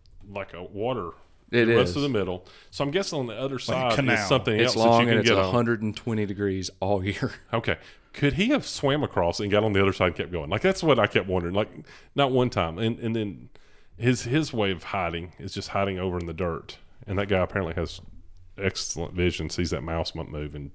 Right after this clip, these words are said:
Speaker 1: and kills it with terrific shots. Again, Davey
Speaker 3: He
Speaker 1: never
Speaker 3: can
Speaker 1: did
Speaker 3: see
Speaker 1: that.
Speaker 3: the mouse, but he can't
Speaker 1: Yeah,
Speaker 3: see
Speaker 1: he can't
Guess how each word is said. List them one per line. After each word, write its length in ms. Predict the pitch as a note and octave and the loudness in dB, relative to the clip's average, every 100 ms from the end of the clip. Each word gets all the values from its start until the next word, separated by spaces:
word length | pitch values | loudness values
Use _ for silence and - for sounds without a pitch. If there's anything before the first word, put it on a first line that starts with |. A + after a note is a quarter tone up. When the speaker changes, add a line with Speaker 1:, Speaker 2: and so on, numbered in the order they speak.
| E2+ | -12
Speaker 1:
and 140 | D#2+ | -10
kills 300 | - A2+ G2 | 2 4 6
it 140 | G2+ D#2+ | 4 2
with 160 | D#2 - - - | -6 -8 -10 -6
terrific 360 | F#2 F2+ D2 | -2 -2 -2
shots. 300 | - D2+ B1+ G#2+ | -10 -10 -10 -6
Again, 360 | A2 F#2 F2 | -4 -4 -4
Davey 240 | F2 A2 F2 | -4 -4 0
Speaker 3:
He 80 | E3+ | 0
Speaker 1:
never 60 | |
Speaker 3:
can 100 | A3+ | 0
Speaker 1:
did 60 | F3+ | -2
Speaker 3:
see 100 | A#3 | -2
Speaker 1:
that. 40 | F#3+ | 0
Speaker 3:
the 60 | D3+ | 0
mouse, 300 | G#3 - - | 0 0 -2
but 140 | C#3 | -2
he 60 | B2 | 0
can't 300 | - D#3+ A#2 | 2 2 4
Speaker 1:
Yeah, 80 | F#2+ | 2
Speaker 3:
see 60 | |
Speaker 1:
he 120 | |
can't 60 | - | 6